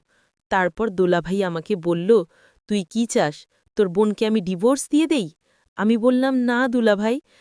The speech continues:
তাহলে আমি যা করছি তুই তা করতে দে। আর যদি বেশি বাড়াবাড়ি করিস, তাহলে আমি তোর বোনকে তালাক দিয়ে দিব।" আমি বললাম, "দোলা ভাই,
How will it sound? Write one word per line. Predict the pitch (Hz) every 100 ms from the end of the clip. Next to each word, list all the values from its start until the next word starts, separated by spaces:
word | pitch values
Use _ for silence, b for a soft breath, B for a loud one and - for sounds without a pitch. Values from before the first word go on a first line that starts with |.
| b -
তাহলে | 254 262 285
আমি | 247 262
যা | 220 - -
করছি | 254 240 - 320
তুই | 302 285
তা | 269
করতে | 254 277 269 - 285
দে। | 196 143 b b b b
আর | - 180 190
যদি | 185 226
বেশি | 220 226 226
বাড়াবাড়ি | 220 208 220 240
করিস, | 226 269 349 403 b b b
তাহলে | 220 208 226 226
আমি | 233
তোর | 269 247
বোনকে | 233 285 302
তালাক | 269 226 220
দিয়ে | 185 202
দিব।" | 175 147 - _ _ _ _ -
আমি | 214 226
বললাম, | 208 233 233 247 b b b
"দোলা | 202 240 233 233
ভাই, | 254 254